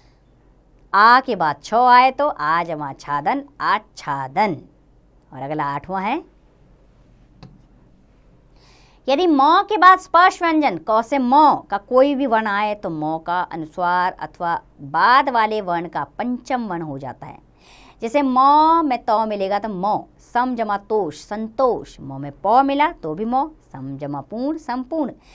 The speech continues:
म में क मिला तो भी म, अहम जमा कार, अहंकार। और तीसरी संधि है विसर्ग संधि। विसर्ग के बाद स्वर या व्यंजन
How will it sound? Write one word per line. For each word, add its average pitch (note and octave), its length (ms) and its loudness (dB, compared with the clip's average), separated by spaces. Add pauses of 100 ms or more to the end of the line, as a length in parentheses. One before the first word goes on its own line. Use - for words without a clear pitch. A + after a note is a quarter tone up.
(240)
म G#3+ 200 2
में D4 160 0
क D4+ 240 8
मिला F4+ 300 6 (300)
तो E3 340 -6
भी A#3+ 280 -2
म, D#3 240 -6 (560)
अहम A#3+ 380 -2
जमा C#3+ 240 -8
कार, C#3 360 -6 (120)
अहंकार। E3 600 -12 (1040)
और G3+ 80 0
तीसरी C#4+ 380 -2
संधि D#4+ 320 2
है G4 100 4
विसर्ग A#3 400 -4
संधि। C3 380 -8 (3500)
विसर्ग G4 360 6
के A4+ 140 -2
बाद D4+ 340 8
स्वर C4 360 4 (320)
या F3+ 140 0
व्यंजन F3 420 -4